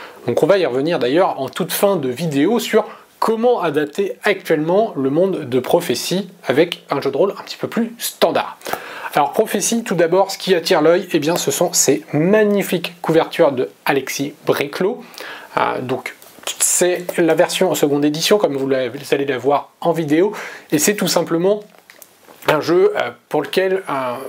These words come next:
beaucoup de monde, euh, a salué le caractère à la fois novateur pour un monde Medfan, mais aussi l'extrême qualité de son monde,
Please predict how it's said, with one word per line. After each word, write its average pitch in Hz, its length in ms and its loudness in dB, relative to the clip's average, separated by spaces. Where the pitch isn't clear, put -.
beaucoup 175 480 -2
de 151 100 0
monde, 180 380 2
euh, 120 180 2
a 135 100 -2
salué 202 720 0
le 139 380 0
caractère 156 640 0
à 202 180 0
la 202 80 0
fois 214 320 0
novateur 190 760 0
pour 160 120 -4
un 151 40 -4
monde 151 200 -2
Medfan, 143 480 2
mais 143 120 -2
aussi 180 300 0
l'extrême 156 580 0
qualité 208 480 -2
de 208 60 -8
son - 220 0
monde, 180 380 2